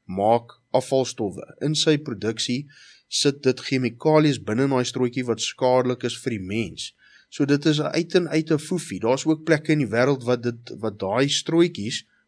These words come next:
papierstrootjie binne in 'n plastiek sakkie sit. Wat is die punt daarvan? Dit is, soos hulle sê in Engels, virtue signaling. Dit is ons,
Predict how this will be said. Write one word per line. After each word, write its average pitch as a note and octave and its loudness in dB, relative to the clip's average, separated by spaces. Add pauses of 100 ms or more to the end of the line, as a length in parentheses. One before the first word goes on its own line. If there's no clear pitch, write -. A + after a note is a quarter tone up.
papierstrootjie C#3+ -4
binne G#2 -4
in A#2+ -2
'n A#2 -6
plastiek C#3+ -2
sakkie F#3+ -2
sit. - -8 (400)
Wat C#3+ 0
is C#3 0
die C#3 -2
punt C#3+ -2
daarvan? G#2 0 (520)
Dit B2+ -2
is, - 0 (340)
soos A#2 -2
hulle A2+ 0
sê B2 2
in G2+ -12
Engels, A#2 -4 (540)
virtue C3 4 (100)
signaling. G#2 -2 (360)
Dit A2+ -2
is B2+ 2 (420)
ons, C3+ 0